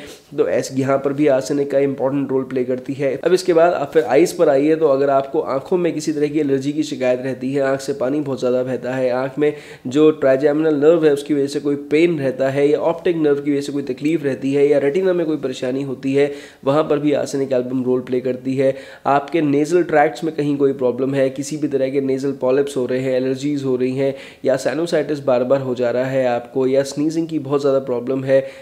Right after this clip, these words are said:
आपके गले में, throat में आपको pharyngitis बार बार हो जा रही है, गले में सूजन आ जाती है, tonsils में swelling आ जाती है, आपकी सांस की नली में swelling आ जाती है, खाने की नली में swelling आ जाती है,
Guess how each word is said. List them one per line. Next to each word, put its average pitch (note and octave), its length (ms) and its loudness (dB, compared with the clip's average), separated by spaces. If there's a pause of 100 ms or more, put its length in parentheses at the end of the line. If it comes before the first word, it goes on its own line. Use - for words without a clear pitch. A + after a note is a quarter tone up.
(160)
आपके C3+ 340 2
गले C3+ 300 2
में, D3+ 220 2
throat D#3+ 300 0
में D3+ 80 2
आपको C3+ 280 -2
pharyngitis D3 640 2
बार B2 240 0
बार C3 160 2
हो C3 140 -4
जा B2 160 0
रही C3 160 0
है, C#3 60 -2
गले C3 200 0
में C3+ 100 -4
सूजन C#3+ 360 0
आ B2+ 100 -2
जाती B2 320 -4
है, C#3 140 0
tonsils D#3 640 -2
में C#3+ 80 -4
swelling C3+ 340 0
आ A#2+ 80 -4
जाती A#2+ 360 -4
है, D3 220 2 (340)
आपकी C#3+ 280 0
सांस D#3 360 0
की F3+ 80 0
नली F3 260 2
में F3+ 100 4
swelling C3 340 0
आ B2 60 0
जाती B2 360 -2
है, D3 160 0
खाने E3+ 300 0
की F3 100 -4
नली C#3+ 200 2
में C#3 100 0
swelling B2+ 340 -4
आ A#2+ 60 -6
जाती B2 340 -6
है, C#3+ 220 0